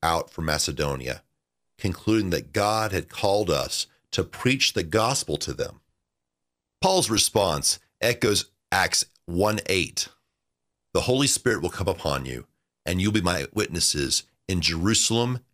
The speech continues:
and in Judea and in Samaria to the ends of the earth."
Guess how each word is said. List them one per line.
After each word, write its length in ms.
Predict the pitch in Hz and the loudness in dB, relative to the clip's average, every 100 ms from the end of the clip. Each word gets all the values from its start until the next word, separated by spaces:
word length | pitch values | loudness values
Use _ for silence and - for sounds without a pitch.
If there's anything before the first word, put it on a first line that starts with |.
| _ | _
and 160 | 90 90 | -2 0
in 100 | 82 | 0
Judea 680 | 73 78 92 95 95 98 95 _ _ _ | -2 -2 0 2 2 0 -4 _ _ _
and 120 | 82 | -4
in 100 | 76 | -2
Samaria 800 | - 82 78 101 95 71 67 64 _ _ - | -2 0 2 2 2 2 -2 -4 _ _ -10
to 120 | 92 | -2
the 180 | 95 - | -2 0
ends 300 | 113 107 87 | -2 0 -2
of 120 | - | -4
the 160 | 87 80 | -4 -2
earth." 380 | 82 67 - | 0 -2 -6